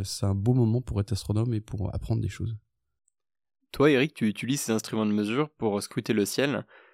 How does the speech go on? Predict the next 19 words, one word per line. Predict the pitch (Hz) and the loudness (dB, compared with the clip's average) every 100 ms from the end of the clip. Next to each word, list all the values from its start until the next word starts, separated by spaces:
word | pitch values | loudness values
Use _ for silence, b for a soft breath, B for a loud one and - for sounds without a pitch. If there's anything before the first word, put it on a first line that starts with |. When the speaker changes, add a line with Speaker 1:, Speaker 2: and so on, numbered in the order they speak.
| b - | b -2
Speaker 2:
et | 120 | -2
pour | 120 113 104 | 0 0 0
étudier | - 113 123 | 0 0 0
les | 107 | 0
étoiles | 104 120 | 0 -2
en | 107 | -2
fin | 101 | -4
de | 98 | -4
vie. | 127 - _ _ _ _ | -4 -10 _ _ _ _
Et, | - 170 | 2 4
euh, | 131 | 4
d'une | 113 113 | 2 0
certaine | - 143 - 139 | 2 0 2 2
manière, | 127 117 131 170 - | 4 2 2 0 -4
tu | - | -2
nous | 123 117 | 0 4
aides | 139 | 6
à | 123 110 | 6 4
comprendre | - 120 - 156 143 113 | 0 -4 -2 -2 0 -2